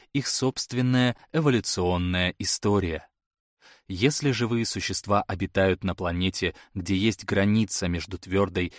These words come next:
и текучей средами, а не просто бездонный океан, то без ног, очевидно, никак не обойтись. Но их эволюция, вероятно, начавшаяся от разных отправных точек,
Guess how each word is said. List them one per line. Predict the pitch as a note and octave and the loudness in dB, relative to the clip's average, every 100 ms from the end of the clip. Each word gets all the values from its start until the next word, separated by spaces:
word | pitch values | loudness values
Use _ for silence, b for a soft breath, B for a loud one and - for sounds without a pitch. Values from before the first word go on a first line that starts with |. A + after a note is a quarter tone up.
| - | -10
и | A2+ | -6
текучей | - A#2 B2 A2 F#2+ | -6 -2 -2 -2 -2
средами, | E2+ - C3 C3 E2+ D2+ _ _ - | -4 -2 0 0 -2 -4 _ _ -6
а | F2+ | -2
не | F2 | -2
просто | - F#2 - | 0 -2 -2
бездонный | F2 E2 E2+ F2 E2+ F2 | -4 -4 -2 -2 -2 -4
океан, | - - G#2 F2+ D#2+ _ _ b b b | -8 -4 0 0 -2 _ _ b b b
то | F#2 | -4
без | E2+ E2+ | -2 -2
ног, | F2 F2 - | -2 -2 -2
очевидно, | - C#3 C#3 A#2+ C3 B2 _ - | -4 -4 -4 -2 -2 -2 _ 0
никак | F#3+ - F2+ E2 - _ | 2 2 0 -2 -4 _
не | G2 F2+ | -2 0
обойтись. | E2+ E2+ E2 - E2+ - - _ _ _ _ _ _ _ - | 2 0 0 -4 -6 -6 -16 _ _ _ _ _ _ _ -2
Но | G2 F#2+ | -2 -2
их | A2+ G#2+ G#2+ | -6 -6 -2
эволюция, | F2+ F2 B2+ - B2+ A#2 G#2+ b - | 0 0 0 0 0 0 -2 b -2
вероятно, | G#2+ C3+ D#3+ D#3 C3 | 0 2 2 2 2
начавшаяся | B2 - B2 B2 - G2+ F#2 A2+ | 2 0 0 0 0 2 2 0
от | - G2 F#2+ | -2 -2 2
разных | G2 F2+ F#2 F#2 | 4 4 -2 -6
отправных | - F#2+ F2 E2+ | -4 -2 -2 -4
точек, | - D3+ D3+ - - | -2 -2 -2 -8 -12